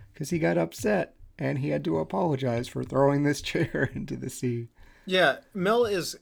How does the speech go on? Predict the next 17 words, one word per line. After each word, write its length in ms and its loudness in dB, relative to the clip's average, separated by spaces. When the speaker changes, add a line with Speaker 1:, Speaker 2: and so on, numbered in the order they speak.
Speaker 2:
a 140 -12
completely 640 -6
charismatic 720 -4
person. 480 -4
The, 120 -14
the, 240 -16
the 220 -8
actors, 640 -4
whether 140 -8
it 60 -14
be 200 -8
Bancroft 640 -6
or 60 -14
Gene 340 -10
Wilder 1000 -2
or, 120 -10
or 160 -10